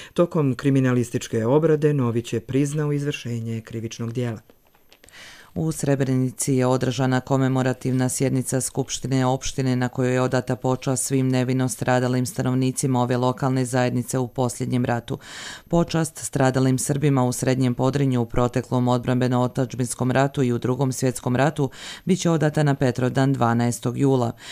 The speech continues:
Speaker 2: Komemoracija na stradalim Bošnjacima bit će održana sutra u Potočarima, govori načelnik opštine Mladen Grujičić i predsjednik Skupštine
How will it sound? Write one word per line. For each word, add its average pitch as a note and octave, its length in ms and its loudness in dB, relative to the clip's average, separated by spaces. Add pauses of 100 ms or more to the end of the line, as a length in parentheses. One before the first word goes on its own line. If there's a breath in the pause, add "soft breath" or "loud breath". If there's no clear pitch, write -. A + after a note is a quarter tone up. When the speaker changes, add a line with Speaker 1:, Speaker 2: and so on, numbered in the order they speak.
(140 loud breath)
Speaker 2:
Komemoracija C3 680 4
na B2 140 2
stradalim B2 580 0
Bošnjacima B2+ 640 0
bit B2 180 0
će C3+ 100 0
održana B2 440 0
sutra A#2+ 380 -2
u A#2 80 2
Potočarima, A#2+ 840 0 (340 loud breath)
govori C#3+ 380 4
načelnik C3 520 2
opštine C3 440 0
Mladen A#2+ 340 0
Grujičić D3 600 -2
i E3+ 100 0
predsjednik A#2+ 600 -2
Skupštine D#3 680 -4